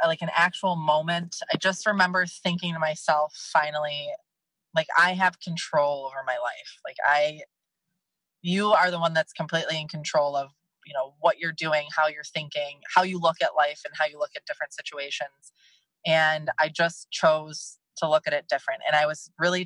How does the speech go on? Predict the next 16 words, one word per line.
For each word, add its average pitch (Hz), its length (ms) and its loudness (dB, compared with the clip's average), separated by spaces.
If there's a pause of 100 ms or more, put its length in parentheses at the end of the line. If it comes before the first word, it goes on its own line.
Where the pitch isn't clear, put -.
(100)
tired 151 340 2
of - 80 -6
feeling 151 480 -2
like 139 360 -4 (1300)
I - 160 4
was 160 300 -2
somebody 175 600 0
trapped 147 600 0 (100)
inside 147 440 0
of 139 240 0 (460)
this, 143 360 -4
like, 143 200 2 (280)
unhealthy 156 800 0 (120)
body 147 420 4
where 139 160 -2
I 131 100 -2